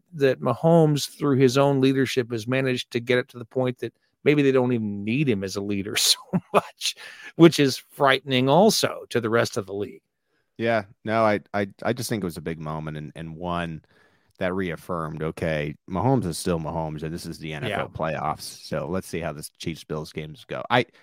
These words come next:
Speaker 2: you know what's gonna happen this weekend, John. Uh, you're gonna see all these heads pick the Bills.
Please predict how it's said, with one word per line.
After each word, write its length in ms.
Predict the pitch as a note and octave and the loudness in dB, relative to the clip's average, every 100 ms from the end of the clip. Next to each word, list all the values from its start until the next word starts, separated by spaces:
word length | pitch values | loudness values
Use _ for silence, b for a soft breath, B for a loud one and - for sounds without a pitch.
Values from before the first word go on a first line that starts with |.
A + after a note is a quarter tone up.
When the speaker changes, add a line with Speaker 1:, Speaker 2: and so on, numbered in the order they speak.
| b b b _ | b b b _
Speaker 2:
you 160 | B2+ C#3 | 0 6
know 160 | C#3 A2+ | 8 8
what's 180 | F#2+ | 4
gonna 160 | - D2+ | -6 -8
happen 320 | C#2+ C#2 D#2 | -8 -10 -14
this 160 | C2+ - | -14 -12
weekend, 400 | C#2+ C2+ G#1 - | -12 -12 -16 -14
John. 280 | A#1+ C2 - - | -12 -12 -14 -10
Uh, 180 | E2+ - | -8 -6
you're 160 | G#2+ A2 | -4 -2
gonna 160 | G2 | -2
see 200 | D#2 E2 | -6 -8
all 140 | D2+ D2 | -8 -8
these 180 | D2 - | -10 -8
heads 340 | D#2 C#2+ - | -8 -8 -10
pick 160 | - E2+ | -10 -10
the 80 | D#2+ | -10
Bills. 460 | C#2+ C2+ - - | -10 -8 -12 -18